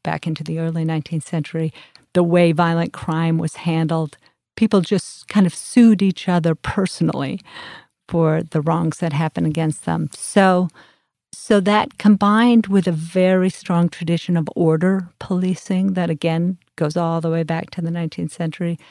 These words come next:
you get glimmers of this today. People still talk about vagrancy laws and how those used to work.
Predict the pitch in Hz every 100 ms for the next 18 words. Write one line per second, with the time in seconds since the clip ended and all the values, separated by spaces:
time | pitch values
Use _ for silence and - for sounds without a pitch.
0 | _ _ _ _ _ 175 170 160 180 165
1 | 165 170 170 165 - 151 156 - 180 165
2 | 156 165 156 - - 160 - 170 160 160
3 | 160 151 160 156 160 160 - 165 175 170
4 | 165 160 165 - 165 139 156 156 160 -
5 | 165 151 - 165 165 160 -